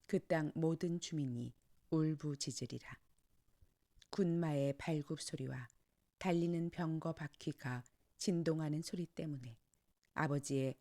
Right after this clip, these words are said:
손맥이 풀려서 자기의 자녀를 돌보지 못하리니, 이는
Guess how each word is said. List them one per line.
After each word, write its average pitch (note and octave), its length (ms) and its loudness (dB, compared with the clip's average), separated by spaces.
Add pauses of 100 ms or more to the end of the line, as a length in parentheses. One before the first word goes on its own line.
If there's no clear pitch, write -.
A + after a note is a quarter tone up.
(160)
손맥이 E3 800 0
풀려서 D3 600 -6 (500)
자기의 E3+ 400 2
자녀를 C3+ 480 -2 (340)
돌보지 C#3+ 840 2
못하리니, C#3 720 -4 (540)
이는 D3+ 260 4